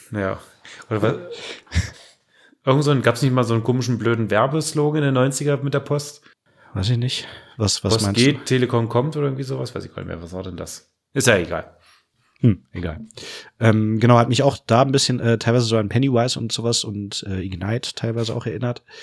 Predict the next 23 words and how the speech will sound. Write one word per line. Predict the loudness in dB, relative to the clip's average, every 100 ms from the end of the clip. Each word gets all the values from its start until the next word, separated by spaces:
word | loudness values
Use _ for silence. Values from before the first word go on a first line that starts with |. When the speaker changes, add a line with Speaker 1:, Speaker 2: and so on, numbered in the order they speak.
| -18 -18 -18 -20 -20 _ -2
Speaker 2:
Ähm, | 0 2
genau, | 2 2 2
sind | 2
auch | -2
die | 0
bekannten | -2 4 2 4
Vertreter | 4 6 8 8 8
wie | 8
T | 6 6
B | 8 8
Monstrosity | 8 4 4 6 6 4 4 4 2
von, | 0 -2 -2
wie | 0
gesagt, | 0 0 0
Blitzkid | 0 0 0 0
dabei | 2 4 4 4
oder | 2 0 0
auch | 0 -2
Rod | 0 0
Usher | 2 4 4
von | 4 4
The | 2 2
Other. | 6 6 4